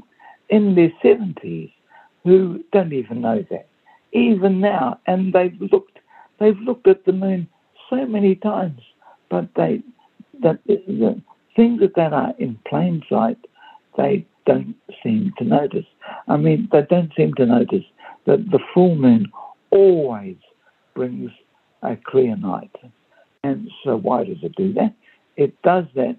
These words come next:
by clearing the sky. It's actually the moon that clears the sky on a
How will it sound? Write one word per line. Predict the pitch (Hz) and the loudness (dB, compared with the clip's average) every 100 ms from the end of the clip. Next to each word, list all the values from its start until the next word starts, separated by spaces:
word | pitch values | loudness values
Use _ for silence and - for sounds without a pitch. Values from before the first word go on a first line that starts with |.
| _ _ _ | _ _ _
by | 147 143 - | -4 -4 -6
clearing | - 131 120 110 127 123 | -6 -2 -2 -2 -6 -6
the | 135 - | -8 -6
sky. | - 180 151 131 _ _ - | -4 -4 -4 -8 _ _ -2
It's | 175 185 | 0 2
actually | 208 208 - 156 156 156 | 0 0 -8 0 0 0
the | |
moon | 151 170 226 247 196 - | -4 0 0 2 0 -2
that | 117 - | -4 -6
clears | - 135 135 127 | -2 2 2 -2
the | 151 143 - | -8 -12 -4
sky | 196 180 104 - _ _ - - | -4 -2 -6 -10 _ _ -20 -8
on | 139 | -6
a | 131 | -6